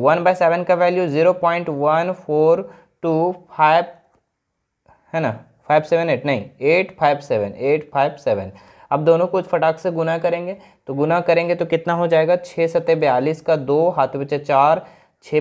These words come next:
पचे तीस और चार चौंतीस, हाथ बचे तीन, छः अठे अड़तालीस, अड़तालीस और तीन इक्यावन, हाथ बचा पाँच,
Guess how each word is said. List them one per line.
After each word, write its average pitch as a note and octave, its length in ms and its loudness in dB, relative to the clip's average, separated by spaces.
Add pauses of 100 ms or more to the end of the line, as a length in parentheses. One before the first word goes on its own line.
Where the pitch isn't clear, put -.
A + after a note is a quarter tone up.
पचे D3+ 240 -2
तीस D3+ 440 -6
और C3+ 240 -2
चार C#3+ 300 2
चौंतीस, C#3+ 600 -4
हाथ C3 100 -2
बचे C#3 320 -6
तीन, D#3+ 360 -4 (300)
छः C#3+ 140 2
अठे C#3+ 200 2
अड़तालीस, C#3 640 2
अड़तालीस C3+ 640 -2
और C#3+ 80 -2
तीन D3 320 -6
इक्यावन, B2+ 600 0 (280)
हाथ B2+ 220 -6
बचा C#3 280 -4
पाँच, D3 440 -4